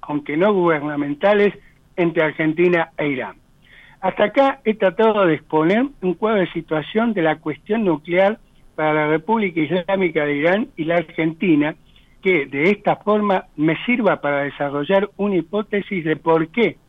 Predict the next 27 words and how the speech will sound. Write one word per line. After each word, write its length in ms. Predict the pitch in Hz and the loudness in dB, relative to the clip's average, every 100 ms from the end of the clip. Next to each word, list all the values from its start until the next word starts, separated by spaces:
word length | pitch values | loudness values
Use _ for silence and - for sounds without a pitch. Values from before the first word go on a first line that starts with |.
| _ - | _ -12
el 140 | 147 | -8
diecisiete 560 | 143 139 147 220 220 175 | -6 -6 -6 -6 -2 0
de 100 | 156 | 0
marzo 420 | 185 170 - 151 | 2 0 -2 -6
de 80 | 143 | -2
mil 200 | 175 185 | 0 0
novecientos 320 | 190 180 151 | 2 2 2
noventa 300 | 156 190 160 | 0 -2 -2
y 40 | |
dos 240 | 160 196 - _ - _ - | 2 2 0 _ -20 _ -12
la 80 | 151 | -2
Embajada 600 | 147 151 - 214 202 156 | 0 0 2 4 4 2
del 140 | 143 | -2
Estado 400 | 139 - 208 180 | -8 -6 0 0
de 120 | 170 | 2
Israel 520 | 208 - 139 170 190 - | -2 -2 0 0 0 -6
en 140 | 139 143 | -8 -4
Buenos 260 | 185 156 - | -2 -4 2
Aires 320 | 185 185 170 - _ _ _ - | 2 2 0 -6 _ _ _ -2
fue 120 | 202 | 2
el 60 | |
objetivo 640 | 180 - 175 - 220 220 185 | 2 2 -2 -2 0 4 4
del 140 | 156 | 2
terrorismo 580 | - 196 170 165 175 170 | 0 0 2 0 0 0
islamista 580 | 151 147 147 185 - 147 | -2 -2 -2 -2 -2 -4
radical 460 | 147 139 143 170 156 | -4 -6 -2 -2 -2
chiita, 440 | 185 196 165 113 | -6 -6 -8 -14